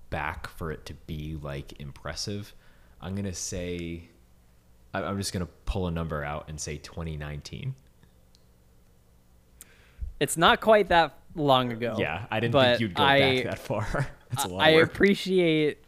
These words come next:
Speaker 2: uh, wanting to go back that far. Um, so every tournament she's played this year, she has gained strokes on the field in C one X.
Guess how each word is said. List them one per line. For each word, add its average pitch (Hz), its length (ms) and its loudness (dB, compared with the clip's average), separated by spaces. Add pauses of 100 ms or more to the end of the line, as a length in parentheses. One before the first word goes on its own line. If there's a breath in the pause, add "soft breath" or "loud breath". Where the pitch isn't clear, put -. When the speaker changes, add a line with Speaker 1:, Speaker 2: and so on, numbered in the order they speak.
(160)
Speaker 2:
uh, 127 460 0 (560)
wanting 165 640 6
to 156 100 4
go 139 200 6
back 127 260 2
that 113 220 -8
far. - 260 -10 (920 loud breath)
Um, 120 420 2 (140)
so 156 240 4 (120)
every 180 280 10
tournament 185 420 2
she's 180 240 -2
played 151 300 2
this 170 260 0
year, 127 400 0 (360)
she 147 260 2
has 143 220 2
gained 143 300 0
strokes 143 300 -2
on 139 100 -2
the 139 80 -4
field 127 260 0
in 131 60 -6
C 139 160 -4
one 127 140 -2
X. - 280 -12